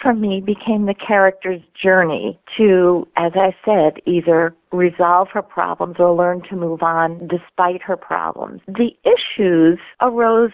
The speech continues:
themselves as I create characters, and of course, like all writers, I try to create realistic characters. As I do, issues naturally present themselves. Because I set the novel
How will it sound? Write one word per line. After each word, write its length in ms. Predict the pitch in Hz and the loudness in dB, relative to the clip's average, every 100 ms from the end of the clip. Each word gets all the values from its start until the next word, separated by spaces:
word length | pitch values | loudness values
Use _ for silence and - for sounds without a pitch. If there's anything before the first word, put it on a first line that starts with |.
| - | -6
themselves 760 | 202 - - 196 170 135 139 - - - | -8 -8 -2 2 4 2 0 -8 -8 -2
as 200 | 190 190 | -2 0
I 160 | 202 208 | -4 -4
create 460 | - 247 233 247 - | -8 -2 0 0 -4
characters, 800 | - 214 302 339 - - 67 240 - | -10 0 0 0 -6 -8 -2 -2 -2
and 140 | - | -4
of 140 | 165 - | -6 -2
course, 220 | 196 185 - | 0 0 -4
like 200 | 165 156 | -4 0
all 240 | 160 269 | 0 0
writers, 360 | 170 170 - 220 | -2 -10 -8 -6
I 100 | 180 | -6
try 260 | - 170 156 | -4 -2 0
to 80 | 160 | -2
create 460 | - 175 170 - - | -2 0 2 2 -2
realistic 600 | 180 165 170 - - - | 2 4 2 -2 -10 -10
characters. 540 | 156 147 151 - 233 339 _ | -6 -6 -6 -2 -2 -2 _
As 220 | 233 247 240 | 0 2 0
I 200 | 240 226 - | -2 -2 4
do, 420 | 466 247 170 190 - | 4 6 0 -4 0
issues 680 | 226 233 - 220 202 208 208 - _ | 2 2 0 0 2 0 -2 -10 _
naturally 680 | 208 226 247 - 208 190 185 | 0 0 0 2 4 4 0
present 540 | - 185 180 196 285 | 0 -2 0 -4 -4
themselves. 640 | - 196 - 98 101 - - | -6 -10 -4 -2 0 -2 -2
Because 360 | 196 - 254 226 | -2 0 0 0
I 160 | 202 190 - | -2 -4 -4
set 160 | 262 285 - | 0 0 0
the 80 | 190 | -2
novel 440 | 190 190 185 | 0 0 2